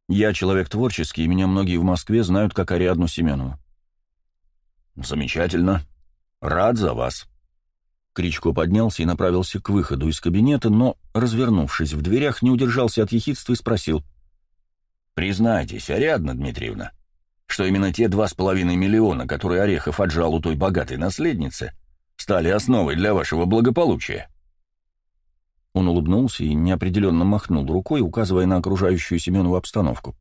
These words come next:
"У вас есть доказательства?" Взгляд Семёновой стал колючим, она прищурилась и хмыкнула.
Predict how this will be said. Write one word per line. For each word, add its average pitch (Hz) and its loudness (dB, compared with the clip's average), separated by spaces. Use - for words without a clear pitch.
"У 90 0
вас 87 -2
есть 82 -2
доказательства?" 87 -4
Взгляд 78 0
Семёновой 85 0
стал 78 -2
колючим, 120 -2
она 110 2
прищурилась 135 -2
и 131 -2
хмыкнула. 76 0